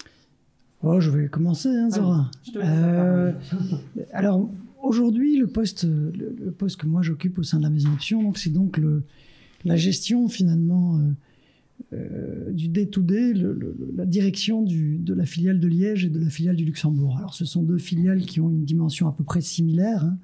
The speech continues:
Speaker 1: puisqu'on parle de, euh, une quinzaine de personnes sur chaque site.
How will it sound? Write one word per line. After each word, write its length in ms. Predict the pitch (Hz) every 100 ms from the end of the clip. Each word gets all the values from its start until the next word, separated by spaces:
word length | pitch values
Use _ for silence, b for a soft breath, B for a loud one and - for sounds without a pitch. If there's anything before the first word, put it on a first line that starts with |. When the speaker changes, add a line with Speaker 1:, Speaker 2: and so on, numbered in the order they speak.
| B B B B B B
Speaker 1:
puisqu'on 300 | - - 139
parle 280 | 175 175 180
de, 260 | 156 160 147 b b b b - 185
euh, 340 | 147 147 147
une 160 | 156 147
quinzaine 380 | 185 180 190 185
de 80 |
personnes 380 | 151 151 - 180
sur 140 | 175 143
chaque 200 | 170 -
site. 360 | - 233 -